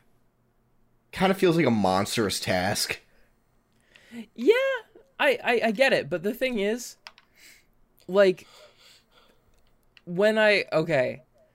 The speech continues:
Speaker 2: the thing is, you, campaign two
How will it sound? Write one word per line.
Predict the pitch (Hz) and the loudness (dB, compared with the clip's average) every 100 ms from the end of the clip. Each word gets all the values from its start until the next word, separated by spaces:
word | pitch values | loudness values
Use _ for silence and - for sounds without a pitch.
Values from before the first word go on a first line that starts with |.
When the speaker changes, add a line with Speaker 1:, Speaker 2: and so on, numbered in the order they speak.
| _ _ _ 160 | _ _ _ -10
Speaker 2:
the | 185 | -10
thing | 202 - 294 269 | -8 -4 -4 -2
is, | 151 127 120 147 - _ _ _ _ _ _ _ _ _ _ _ _ _ _ _ _ _ _ _ _ _ _ _ _ _ _ _ | -2 -2 -4 -8 -16 _ _ _ _ _ _ _ _ _ _ _ _ _ _ _ _ _ _ _ _ _ _ _ _ _ _ _
you, | 165 185 233 - - _ _ _ _ _ _ _ _ _ | -6 -2 -2 -4 -12 _ _ _ _ _ _ _ _ _
campaign | - 247 247 311 349 349 339 | -8 -4 -2 -2 -4 -4 -4
two | - 202 175 185 | -4 0 0 0